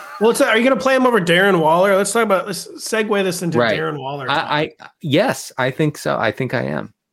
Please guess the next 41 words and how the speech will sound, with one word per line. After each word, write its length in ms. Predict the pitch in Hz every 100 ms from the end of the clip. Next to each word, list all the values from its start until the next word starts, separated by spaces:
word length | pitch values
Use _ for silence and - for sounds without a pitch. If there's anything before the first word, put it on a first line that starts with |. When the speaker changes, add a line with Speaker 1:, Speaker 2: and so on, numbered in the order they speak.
| _ -
Speaker 1:
'Cause 220 | 131 120
what 20 |
Speaker 2:
Uh, 20 | 226
Speaker 1:
did 80 | 269
Speaker 2:
and, 60 | 220
Speaker 1:
we 60 |
see 140 | - 226
Speaker 2:
and 80 | 202
Speaker 1:
out 60 |
of 60 | 170
Darren 280 | 170 170 160
Waller 320 | 160 165 147
in 60 | 143
a 40 |
return? 320 | 143 143 202
Not, 240 | 202 233 -
Speaker 2:
Yeah. 200 | 175 - - -
Speaker 1:
not 200 | 226 240
to 80 | 240
confuse, 500 | 208 170 214 214 214
not 140 | 233
to 60 | 202
put 120 | 220
too 140 | - 208
many 180 | 208
balls 400 | 180 170 170 175
in 60 | 170
the 80 | 160
air 160 | 165
here, 180 | 156 170
'cause 100 | 156
I 60 | 165
don't 100 | 170
know 60 |
if 60 | 156
you're 100 | 147
done 280 | 143 147 147
talking 220 | 151 147
about 160 | 147 135
Jeff 220 | 139 135
Driskel, 500 | 139 - - 120 110